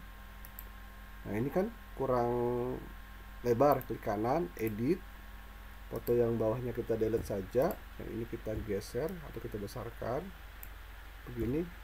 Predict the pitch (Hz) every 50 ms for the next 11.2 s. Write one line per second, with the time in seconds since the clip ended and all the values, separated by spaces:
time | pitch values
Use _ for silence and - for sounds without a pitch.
0 | - - 120 117 117 113 117 117 113 - - - 104 - - 127 147 190 214 -
1 | - - - - - - - - - - - - - - - - - - - -
2 | - - - - - - - 73 73 - - 73 76 - - 73 - - - -
3 | - - - - - - - - - - - - - - - - - - - -
4 | - - - - - - - - - - - - 76 - - - - - 73 -
5 | - - - - - - - - - - - 131 127 - 135 139 - 127 120 127
6 | 131 135 143 151 160 156 - 107 107 110 107 101 - - - - - - - -
7 | - - - - - - - - - - - - - 123 123 - - 160 151 -
8 | 160 160 165 165 160 160 160 156 147 156 156 147 147 143 139 - 151 139 135 131
9 | 139 135 131 131 117 120 117 110 - 82 78 73 - 107 - - - - - -
10 | - - - - - - - - - - - - - - 117 113 107 - 143 143
11 | 131 139 135 -